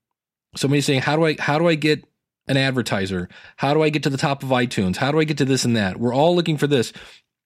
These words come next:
And the thing is, good content isn't always easy or cheap. So when we hear about, "Okay, I need to do content creation," kind of the first thing out of our head is, "How do I do that quick and cheap?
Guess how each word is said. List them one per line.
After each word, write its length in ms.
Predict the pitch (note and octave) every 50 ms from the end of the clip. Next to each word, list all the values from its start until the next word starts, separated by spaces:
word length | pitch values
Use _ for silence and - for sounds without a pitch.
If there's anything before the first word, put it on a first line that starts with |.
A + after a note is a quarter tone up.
| _ -
And 300 | D3+ D#3+ D#3+ D#3 D3+ C#3+ - _ _ _ _ -
the 160 | D3+ D3 D3
thing 320 | C#3 - G3+ G#3 G#3+ G#3
is, 380 | G#3 G#3 F#3+ D#3 C3+ B2 - - - - - - - - _ _ _ _ _ _ _ _ _ _ _ _ - - - E3+ D3+
good 240 | D#3 A3 A#3+ G#3+
content 540 | - F3+ G3 G#3 G#3+ G3 - F3 D3 C#3 - - -
isn't 380 | F3 F#3+ F3 G3 G3 F#3 - - _ _ _ _ _
always 360 | - D#3+ E3+ E3+ F3 E3 D3 -
easy 440 | - F3 F#3+ F#3+ G#3 A#3 A#3+ C4 C4+ - _ _ _ _ _ _ _ _ _ _ _ _ _ _ _ _ _ _ -
or 160 | F3 F3+ F#3
cheap. 480 | E3 - - A#3 B3+ A#3 - - - - - _ _ _ _ _ _ _ _ _ _ _ _ _ _ _ _ _
So 320 | - - - F#3 F#3 F3 D#3 -
when 220 | - F3+ F3+ F#3
we 140 | F#3 F#3+ F#3+
hear 240 | F3 F#3+ A#3 C4 A#3+
about, 240 | G#3+ F3+ F3+ E3+ D#3
"Okay, 180 | F3 - -
I 60 | E3+ E3
need 140 | F3 F#3
to 120 | F3 F#3 F3+
do 200 | E3 E3 E3 D3+
content 680 | C#3 - F3 F3 F3 E3 - - F3+ F3 E3 D#3 - _ _ _ _ _ -
creation," 720 | - - E3+ D#3 D#3 E3 F#3 G#3+ G3+ - - F#2+ F2+ F2 - - _ _ _ _ _ _ _ _ _ _ _ _ _ - - _ - - _ _ _ _ _ _ _ - F3+ -
kind 160 | - - B3
of 60 | C#4+
the 60 | C#4+ G3
first 220 | - A3+ A3+ G#3
thing 140 | - A3+ G3
out 80 | F3+ F#3
of 80 | F3+
our 100 | E3+ E3
head 220 | D#3+ D3 G#3+ A3 G3+
is, 140 | E3 D3 -
"How 140 | - F#3+
do 80 | G#3 G3+
I 60 | F3+
do 120 | E3 E3+ E3+
that 140 | E3 D#3 D3
quick 180 | - E3 D3
and 100 | - C3+
cheap? 260 | C3+ - C3+ - -